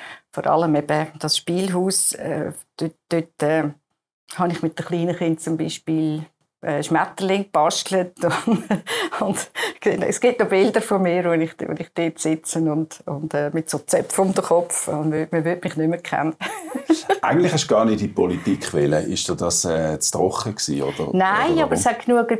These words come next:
Speaker 1: Leute in der Familie, in meiner Familie, die in der Politik sind und da, ich, ich habe das ausgelebt mit meinem Cabaret oder überhaupt mit meiner politischen Familie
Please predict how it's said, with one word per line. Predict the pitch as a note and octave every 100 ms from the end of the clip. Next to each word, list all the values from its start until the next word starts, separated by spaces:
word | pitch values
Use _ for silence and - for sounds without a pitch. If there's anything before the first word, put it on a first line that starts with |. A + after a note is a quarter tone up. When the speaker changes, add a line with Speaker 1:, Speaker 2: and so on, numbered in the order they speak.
| A3+
Speaker 1:
Leute | G#3 G#3 A3+ A3+ A3
in | G#3+
der | G3+
Familie, | G3+ G3+ G#3 G3+ G3+
in | G3
meiner | G#3 G#3 G3+
Familie, | G3 F#3+ G3 G3 F#3+
die | F#3
in | F#3
der |
Politik | F3 F#3 F#3+ F#3 G3 G3
sind | - G#3+ C#4+
und | B3 B3
da, | G3+ G3
ich, | G3 A3+ - - -
ich | A#3+
habe | G3
das | F#3 G3+
ausgelebt | A3 A3 G3+ F#3
mit | G3 F3
meinem | F#3 D#3+
Cabaret | F3+ G#3+ A3+ G#3+ G3+
oder | F#3+
überhaupt | F#3 - F#3 G3
mit | G#3+ G#3
meiner | G3+ F#3+
politischen | G3 G3 G3 G3+ G#3+ - F#3
Familie | F3+ F3+ F#3+ G3+ F#3